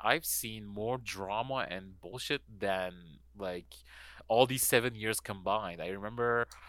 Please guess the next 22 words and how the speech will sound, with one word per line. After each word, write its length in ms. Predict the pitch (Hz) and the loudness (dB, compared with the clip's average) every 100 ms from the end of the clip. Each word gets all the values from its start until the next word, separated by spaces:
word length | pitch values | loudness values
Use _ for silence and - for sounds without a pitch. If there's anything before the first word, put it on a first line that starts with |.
| - - - - - - - - 110 | -16 -16 -16 -16 -18 -20 -20 -10 0
uh, 420 | 104 101 95 101 - - - - 92 | 4 6 6 4 2 -2 -6 -14 -4
one 220 | 101 113 | 0 0
time 380 | - 117 113 104 | 2 2 2 2
we 80 | 101 | -4
just 240 | - - | -4 -6
decided 460 | 104 - 104 107 107 | -4 0 2 0 -4
to 80 | - | -6
go 200 | 104 98 | -2 -2
to 60 | |
Manhattan 720 | 95 87 - 107 101 98 90 - - - - - - - - - - | -4 -8 2 4 4 0 -12 -14 -18 -20 -20 -20 -20 -20 -20 -20 -10
for 140 | - | -4
no 100 | 101 | 0
reason. 520 | 104 104 117 95 90 87 | 0 -2 -4 -6 -6 -4
Uh, 420 | 85 87 85 87 52 | -2 -2 -2 -4 -8
it 60 | |
was 160 | 87 85 | -12 -12
me 140 | 95 92 | -12 -12
and 80 | 87 | -6
my 120 | 85 | -6
ex-girlfriend, 640 | 85 - 95 117 - 90 - - - - - - | -6 -10 -6 -6 -6 -12 -12 -16 -14 -16 -18 -10
and, 580 | 95 104 101 104 101 101 | -2 0 0 -2 -4 -2
uh, 440 | 104 101 - 123 | 0 8 8 8